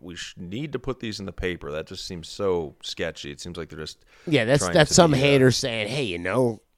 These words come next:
Speaker 2: by law, we're supposed to put these in the paper." Hmm.
Speaker 1: Yeah, definitely jacked up. Well, good,
Speaker 2: Yeah.
Speaker 1: uh, luck out there. Uh,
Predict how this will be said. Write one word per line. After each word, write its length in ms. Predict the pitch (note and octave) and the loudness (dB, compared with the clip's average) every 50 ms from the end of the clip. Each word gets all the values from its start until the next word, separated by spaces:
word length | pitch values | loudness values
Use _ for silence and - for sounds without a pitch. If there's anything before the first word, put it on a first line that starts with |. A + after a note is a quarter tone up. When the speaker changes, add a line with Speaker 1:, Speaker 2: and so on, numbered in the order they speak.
| _ _ _ | _ _ _
Speaker 2:
by 440 | A#2+ C3 A#2 G#2 A2+ G#2+ G#2 G#2 | -10 -8 0 4 4 6 6 4
law, 640 | G#2 G2 F#2+ G2 G#2+ B2+ D#3 E3 C#3 A2+ G#2+ G#2+ A2+ | 4 2 2 2 6 10 10 10 10 10 8 8 10
we're 140 | A#2+ C3 C#3+ | 10 10 8
supposed 420 | C#3+ - - - C3 B2 A2+ - | 6 2 6 8 8 8 8 6
to 60 | - F#2 | 0 2
put 280 | - B2+ C3+ C3 - | 6 6 6 6 6
these 240 | A#2 B2 B2+ A#2+ A#2 | 4 2 4 6 6
in 160 | C3+ C#3 A#2+ | 6 6 6
the 60 | G#2 | 4
paper." 580 | - - D3+ E3+ F#3 F#3 - - - A2 E2+ - - _ _ _ _ _ _ _ - - | 2 6 8 10 10 10 10 6 0 -4 -4 -4 -12 _ _ _ _ _ _ _ -4 0
Hmm. 580 | G3+ A3+ A#3 G#3+ F#3 D#3+ C#3 A#2+ G#2 F#2 E2+ D#2 - _ _ _ _ _ _ _ _ _ _ _ _ _ _ _ _ _ _ _ _ _ _ _ _ _ _ _ _ _ _ _ _ _ | 4 4 6 6 6 6 6 4 2 -2 -6 -8 -10 _ _ _ _ _ _ _ _ _ _ _ _ _ _ _ _ _ _ _ _ _ _ _ _ _ _ _ _ _ _ _ _ _
Speaker 1:
Yeah, 300 | - F2 D#2 C#2 - - F2+ - - _ - | -10 -8 -8 -8 -10 -12 -14 -16 -20 _ -12
definitely 520 | - F#2+ - - F2+ E2+ D#2 D#2 D#2+ D#2+ D#2+ | -12 -12 -10 -10 -10 -10 -10 -10 -12 -12 -12
jacked 400 | D#2+ D#2+ D#2 D2 D2+ - - E2 | -10 -8 -8 -8 -10 -10 -10 -10
up. 260 | D2 C#2 C2+ - - | -10 -10 -10 -8 -4
Well, 100 | C3+ C3 | -4 -2
good, 180 | A#2+ A2+ G#2+ | 0 2 2
Speaker 2:
Yeah. 240 | F#2+ - - B1 G#2+ | 2 0 -2 -4 -10
Speaker 1:
uh, 60 | G2 | -10
luck 500 | F#2+ F#2+ F#2+ F#2+ G2 G2+ G2+ G2 - - _ - | -10 -10 -8 0 2 2 2 0 -2 -10 _ -4
out 240 | G#2 F#2 F2+ E2+ G2 | -2 -2 -2 -2 -2
there. 420 | F#2+ F2 F2 E2+ E2 E2+ F#2 - _ _ - - _ _ _ _ - - - | -2 -2 0 0 -2 -4 -6 -10 _ _ -20 -20 _ _ _ _ -20 -12 -6
Uh, 340 | D#2+ E2 D#2+ D#2 D2+ C#2+ | -4 -2 -2 -2 -4 -6